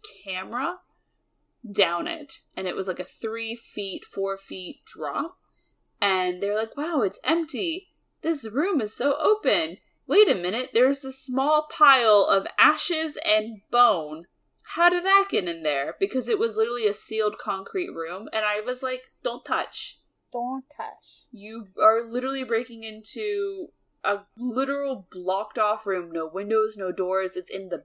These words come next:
Speaker 1: basement. And there's this one little pile, and you think it's a smart idea to touch it.
Speaker 2: Yeah. That's how you get bad juju.
Speaker 1: Yeah. And not only did they touch it, they literally, they broke it in so they could, like,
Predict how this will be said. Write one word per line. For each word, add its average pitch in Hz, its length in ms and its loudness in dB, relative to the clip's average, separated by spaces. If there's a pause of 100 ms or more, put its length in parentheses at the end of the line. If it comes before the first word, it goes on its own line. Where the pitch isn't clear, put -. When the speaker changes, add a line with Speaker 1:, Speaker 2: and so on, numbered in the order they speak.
Speaker 1:
basement. 175 680 -8 (760)
And 190 240 0
there's 190 220 -2
this 190 260 -10
one 226 500 -4
little 214 340 4
pile, 202 500 2
and 185 200 -2
you 196 80 -8
think 208 220 -8
it's 247 140 -8
a 226 60 -10
smart 196 500 -4
idea 185 560 -2 (140)
to 196 100 -4
touch - 420 -8
it. - 160 -6 (220)
Speaker 2:
Yeah. 202 480 -4 (400)
That's - 80 -20
how 220 80 -12
you 214 80 -12
get 202 240 -16
bad 208 240 -2
juju. 202 400 -14 (880)
Speaker 1:
Yeah. 180 340 2 (240)
And 254 100 -4
not 330 220 4
only 381 220 -4
did 254 160 -4
they 220 100 -2
touch - 320 -8
it, 151 160 -2 (340)
they 254 240 -4
literally, 285 540 -8
they 233 100 -8
broke 247 300 -2
it 269 100 -4
in 254 180 -4
so 208 120 -4
they 196 140 -2
could, 185 260 -6
like, 160 180 -6